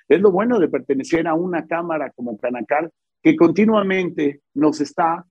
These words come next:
eh, monitoreando y asesorando y semblanteando de los temas que repercuten y atañen directamente a nuestro sector.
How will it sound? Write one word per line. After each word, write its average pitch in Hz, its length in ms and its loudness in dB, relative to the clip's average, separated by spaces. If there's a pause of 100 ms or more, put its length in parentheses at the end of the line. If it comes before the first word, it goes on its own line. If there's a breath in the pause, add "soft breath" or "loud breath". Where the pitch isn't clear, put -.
(420)
eh, 131 400 2
monitoreando 156 1080 0
y 127 140 -8
asesorando 147 720 -2
y 131 60 -2
semblanteando 170 880 -4
de 139 240 2
los 131 240 -4
temas 208 560 -4 (340)
que 202 320 4
repercuten 156 680 0
y 139 40 4
atañen 156 480 -2
directamente 131 680 -4
a - 20 -8
nuestro 101 340 -10
sector. - 420 -10